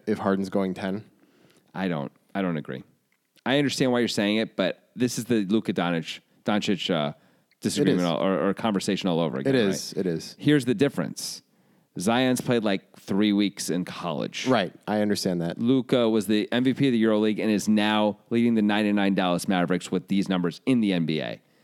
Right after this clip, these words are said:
Speaker 2: Really different shit. Um, there's no way I would trade James Harden for that kid. No chance.
Speaker 1: So what pick would you trade for him?
Speaker 2: I think it would be probably a late first rounder,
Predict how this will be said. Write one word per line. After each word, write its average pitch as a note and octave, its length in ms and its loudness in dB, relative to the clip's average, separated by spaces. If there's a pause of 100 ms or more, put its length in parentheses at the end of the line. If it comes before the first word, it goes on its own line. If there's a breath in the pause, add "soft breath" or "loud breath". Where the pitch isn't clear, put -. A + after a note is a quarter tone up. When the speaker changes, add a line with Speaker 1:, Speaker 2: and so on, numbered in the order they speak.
(320 soft breath)
Speaker 2:
Really D3+ 440 4
different G#2 340 0
shit. - 400 -6 (720 soft breath)
Um, F#2+ 300 0 (140)
there's D#3 300 4
no D3 160 4
way C3+ 340 2
I G#2 80 2
would F#2+ 100 0
trade F2 240 -4
James D#2 240 -6
Harden C2+ 240 -8
for - 120 -12
that A1+ 160 -12
kid. - 180 -16 (240)
No E3+ 380 2
chance. - 1080 -2
Speaker 1:
So C#3+ 180 2
what C3 200 2
pick C3+ 180 -2
would A2+ 120 2
you B2 80 2
trade F#2 280 -2
for G2+ 180 0
him? G#2 160 -4 (720)
Speaker 2:
I D3 220 2
think D#3+ 220 2
it D3 60 4
would B2 180 2
be A2+ 180 4
probably G#2+ 260 2
a F#2+ 80 0
late F2+ 240 -2
first - 240 -6
rounder, - 300 -14